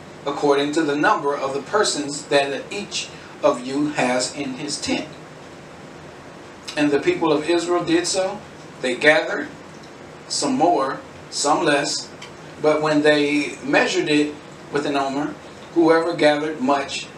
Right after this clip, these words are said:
had nothing left over, and whoever gathered little had no lack. Each of them gathered as much as they could eat. So you go outside and you look and it's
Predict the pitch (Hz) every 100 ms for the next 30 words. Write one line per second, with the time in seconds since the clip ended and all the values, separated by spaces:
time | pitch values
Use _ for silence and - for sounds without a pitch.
0 | - 151 147 147 - - 170 170 139 -
1 | - 147 139 - - - - - - -
2 | - 151 147 147 143 151 160 135 131 135
3 | - - 139 147 - - - - - -
4 | - - 135 131 147 170 208 - - -
5 | - - - - - - 151 151 151 143
6 | 151 131 143 151 170 - - 131 147 -
7 | - - 143 147 147 - - - - -
8 | 247 - - - - - - - - -
9 | - - - - - - - - - -
10 | - 151 139 135 - - - - - 147
11 | 165 170 147 143 190 190 151 135 151 151
12 | 165 151 131 127 - -